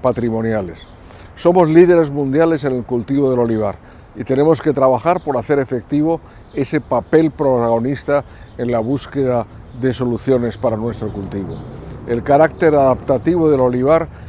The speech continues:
le hace responder rápido y bien a las nuevas prácticas y tiene un gran potencial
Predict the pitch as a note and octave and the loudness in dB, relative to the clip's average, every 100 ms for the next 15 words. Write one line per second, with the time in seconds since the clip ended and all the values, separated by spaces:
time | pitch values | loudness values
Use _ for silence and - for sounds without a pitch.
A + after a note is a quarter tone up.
0 | - A#2+ C#3 D#3+ - F3+ D#3 C#3 - C#3 | -12 -2 2 2 2 0 2 0 -2 -2
1 | D3 F3+ E3 F#3 G3 E3 D3 B2+ E3 D3 | 0 0 2 0 0 -2 0 0 0 0
2 | G#2+ - - - - A#2+ A#2+ A#2 E3+ E3 | -4 -14 -20 -14 -2 0 0 0 2 2
3 | - E3+ D#3 - D#3+ E3+ C3 A2 D#3+ D#3+ | 2 -2 -2 -4 -4 -2 -4 -2 -2 -2
4 | D3+ C3+ D3 F3 F3 - - - - B2+ | -4 0 0 0 -2 -12 -20 -10 -6 -2
5 | B2 G#2+ D3 C#3+ | -2 -2 0 0